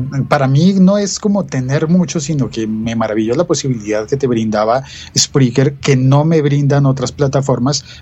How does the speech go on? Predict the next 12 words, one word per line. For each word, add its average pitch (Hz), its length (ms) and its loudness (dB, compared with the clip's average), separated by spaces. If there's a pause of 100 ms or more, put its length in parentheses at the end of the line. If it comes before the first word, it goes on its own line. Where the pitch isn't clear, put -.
de 139 120 4
tener 127 300 0
shows 160 380 0
distintos. 156 600 0
Entonces 131 480 -2
es 160 120 -2
como 156 380 0 (320)
hablar 131 380 2
de 156 100 2
temas 156 340 0
distintos 143 720 0
y 104 600 -4